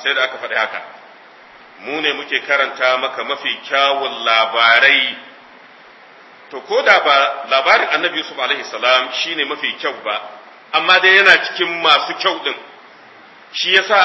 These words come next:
Allah ya faɗi wannan a farkon labarin Annabi Yusuf alaihi salam. Ko da a ce labarin Annabi Yusuf alaihi salam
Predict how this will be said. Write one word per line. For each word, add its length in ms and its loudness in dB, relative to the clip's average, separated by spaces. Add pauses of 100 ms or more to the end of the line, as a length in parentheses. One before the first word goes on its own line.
(120)
Allah 300 2
ya 80 6
faɗi 220 -8
wannan 360 2
a 240 -4
farkon 560 0
labarin 640 4
Annabi 300 0
Yusuf 260 -2
alaihi 280 -2
salam. 280 -6 (600)
Ko 240 2
da 140 6 (120)
a 100 0
ce 120 -2
labarin 460 2
Annabi 260 -2
Yusuf 220 -10
alaihi 280 -4
salam 360 0